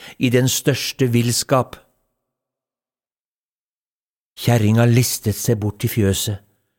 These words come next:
tok slåen vekk fra døra, hektet kaffekjelen av kroken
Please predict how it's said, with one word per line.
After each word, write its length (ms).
tok 260
slåen 640
vekk 220
fra 180
døra, 380
hektet 500
kaffekjelen 720
av 160
kroken 540